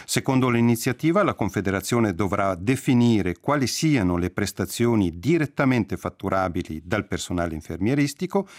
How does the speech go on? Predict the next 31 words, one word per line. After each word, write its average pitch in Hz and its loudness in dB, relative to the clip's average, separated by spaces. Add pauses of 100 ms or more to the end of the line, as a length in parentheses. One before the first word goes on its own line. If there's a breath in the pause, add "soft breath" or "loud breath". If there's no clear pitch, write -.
(180 loud breath)
e - -4
quelle 139 2
che - -2
invece 123 2
richiedono 104 0
una 120 2
prescrizione 92 -4
medica. 73 -10 (380 loud breath)
Il 110 -2
controprogetto, 123 -2 (100)
pur 107 2
accettandone 92 -2
il 87 -4
principio, 156 0 (300 loud breath)
introduce 165 2
un 151 4
meccanismo 127 4
di 110 -4
controllo 98 0
volto 98 -2
ad 90 -2
impedire 110 0
un 104 2
aumento 98 0
delle 85 -2
prestazioni 90 -2
offerte 139 0
e 151 -2
quindi 123 0
dei 92 -4
costi. - -16